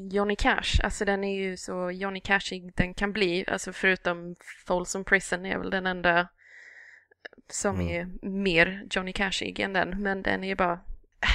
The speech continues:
Speaker 1: jag kan väl inte riktigt säga samma sak om Ry Cooders version. Den är väl inte super Ry Cooder, men å andra sidan så är den det.
Speaker 2: Mm.
Speaker 1: Men den är väldigt speciell. Oavsett så tycker jag den är väldigt glad. Den är mycket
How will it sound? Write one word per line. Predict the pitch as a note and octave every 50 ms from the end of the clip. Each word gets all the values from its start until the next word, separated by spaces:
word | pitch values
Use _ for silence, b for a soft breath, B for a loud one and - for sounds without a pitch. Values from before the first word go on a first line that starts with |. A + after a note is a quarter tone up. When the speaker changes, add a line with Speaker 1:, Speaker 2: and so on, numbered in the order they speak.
| B B B B A#3
Speaker 1:
jag | - F#3+ F#3+
kan | - - B3
väl | A#3+ B3
inte | B3 A3+ A#3+
riktigt | C4 C4+ C4+ -
säga | - B3+ A3+ G#3
samma | - - - A3+ G#3 G3+ F#3+ G3 G3
sak | - - F#3+ F3+ - - -
om | - G3+ F#3+ F#3+
Ry | F#3 F3 F3 - _ - -
Cooders | - G3+ F#3 F3 F3 F3+ F3 F3+ F#3 - -
version. | G#3 G#3+ G3+ - G#3 F#3 F3 F3
Den | F3+ F3+
är | F#3+ G3
väl | F#3 G3 G3+
inte | G3+ G3 - F#3+
super | - - - A3 G#3+ - _ _ - F3 E3 - - - - - _ - F#3+ F3 F3+
Ry | F3+ F3
Cooder, | F3 - - F#3+ F#3 F3+ F3 F3+ F3+ F#3+ G3+
men | G#3 G3+ G3 F#3+ F#3+
å | G3
andra | G3 G3 F#3+ F#3
sidan | - - G3+ G3 F#3 F#3
så | - -
är | - B3 G#3+ G3+ G#3 G3
den | A3 A#3 B3
det. | A3+ F#3+ - - A#3 G#3+ - b b b b b -
Speaker 2:
Mm. | G#2 G#2 G#2 G2+ G2+ _ _ _ _ _ _ _ _ _ _ _ _ _ _ _ _ _ _ _
Speaker 1:
Men | A#3 A3 G#3+
den | A3 G#3+ G#3+
är | A3
väldigt | A3 A3+ G#3+ G#3+ -
speciell. | - - G#3 - - A3+ G3 - - - - - _ _ - - - G#3+ - _ _ _ _ _ _
Oavsett | - B3+ A3+ A3+ A3+ - B3 A#3+
så | - -
tycker | B3 - A#3+ A3+
jag | A3 A3
den | A3+
är | G#3
väldigt | G#3+ G#3+ G3+ G3 -
glad. | F#3+ F3+ A3+ A#3+ G#3+ E3+ D#3 D#3+
Den | F#3 G#3 G#3+
är | G#3+ A3
mycket | A3 A3 - A3